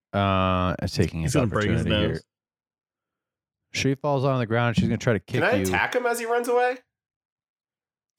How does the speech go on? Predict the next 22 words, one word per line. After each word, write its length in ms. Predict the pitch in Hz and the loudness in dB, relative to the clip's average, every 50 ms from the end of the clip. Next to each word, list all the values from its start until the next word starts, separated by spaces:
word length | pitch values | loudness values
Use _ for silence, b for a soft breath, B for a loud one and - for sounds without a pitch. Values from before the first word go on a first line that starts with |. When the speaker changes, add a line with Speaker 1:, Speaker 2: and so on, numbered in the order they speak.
| - _ | -12 _
Speaker 1:
I 100 | - 95 90 | -2 0 2
mean, 220 | 90 90 92 92 90 | 2 2 2 0 0
you 100 | 90 - | -2 -4
can. 340 | - 117 117 120 117 110 | -4 -2 -2 0 0 0
You 60 | 107 101 | -2 -2
gotta 180 | 107 95 95 | 0 -2 -2
drop 280 | 87 - 95 90 - - | 0 0 0 0 0 0
her. 380 | - 98 95 90 90 90 90 - _ _ _ _ _ _ _ _ _ _ - | 0 0 2 2 0 -2 -4 -6 _ _ _ _ _ _ _ _ _ _ -6
Speaker 3:
Yeah, 280 | 85 78 78 82 80 80 _ _ _ - | -4 -4 -4 -6 -8 -12 _ _ _ -18
never 160 | 90 - - 76 | -18 -16 -16 -14
mind 260 | 76 76 80 85 87 | -14 -14 -14 -14 -16
then. 180 | 87 85 92 _ _ _ _ _ _ _ _ _ _ _ _ _ _ _ _ - 104 | -20 -20 -20 _ _ _ _ _ _ _ _ _ _ _ _ _ _ _ _ -6 -4
Speaker 1:
Uh, 720 | 101 101 98 98 98 98 95 95 95 98 101 98 98 101 98 | -2 0 2 2 2 2 2 2 2 2 2 2 2 0 -2
she 240 | - - - 143 139 | -2 -2 -4 -4 -4
falls 380 | - - 139 135 127 120 - - | -2 0 0 0 0 -2 -4 -10
to 520 | - - - 123 120 117 117 117 113 117 | -10 -6 -2 0 2 2 2 2 0 0
her 200 | 110 107 120 107 | 0 0 0 0
knees. 380 | 104 107 110 110 110 110 101 104 | 0 0 2 2 2 2 2 2
Are 60 | 104 | 2
you 140 | 104 107 101 | 2 0 0
supporting 440 | - - - - 127 117 113 113 | -2 -6 -2 0 0 2 2 2
her? 240 | 117 127 127 120 - | 0 -2 -2 -4 -6